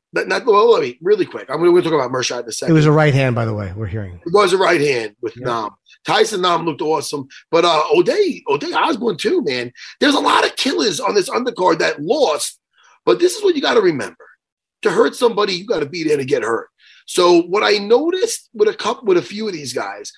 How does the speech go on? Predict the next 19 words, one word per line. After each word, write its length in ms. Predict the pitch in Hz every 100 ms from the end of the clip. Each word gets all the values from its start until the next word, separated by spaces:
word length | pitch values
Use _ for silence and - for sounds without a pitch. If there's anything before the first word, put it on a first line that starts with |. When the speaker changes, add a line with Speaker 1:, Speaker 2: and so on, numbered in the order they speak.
| - -
Speaker 1:
and 540 | 240 240 226 214 175 - _ _ _ _ _ _ 208
they'll 220 | 262 247
learn 300 | 202 170 127
from 220 | 113 92
it, 120 | - _ _ _ _ _ _ -
is 280 | 175 160 156
when 160 | 214
you 160 | 294 392
get 160 | 349 285
hurt 360 | 233 190 214 -
and 160 | 143
you 100 | 151
try 300 | 202 - 151
to 100 | 143
fire 640 | - - - 151 139 139 131
back, 520 | 123 123 127 131 - - _ _ _ _ _ _ _ _ _ _
could 180 | - 131
be 120 | 156
good. 300 | 135 175 262